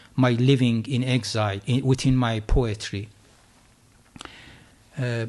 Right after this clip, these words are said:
my co-, my next collection of poems, شعرهای ونیسی, Venetian po-, uh, Venice poems, which I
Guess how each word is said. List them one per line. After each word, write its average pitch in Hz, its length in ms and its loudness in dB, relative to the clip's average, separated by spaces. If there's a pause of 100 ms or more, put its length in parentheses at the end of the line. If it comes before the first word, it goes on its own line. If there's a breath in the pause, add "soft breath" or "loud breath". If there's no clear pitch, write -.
my 165 220 4
co-, 160 320 -6 (120)
my 170 340 4 (320)
next 175 420 2
collection 147 380 0
of 123 120 -2
poems, 120 400 2
شعرهای 139 520 4
ونیسی, 131 540 2
Venetian 127 720 4 (480 soft breath)
po-, 143 140 6
uh, 120 340 -6
Venice 156 340 6
poems, 110 680 6 (340 loud breath)
which - 160 -2
I 147 120 4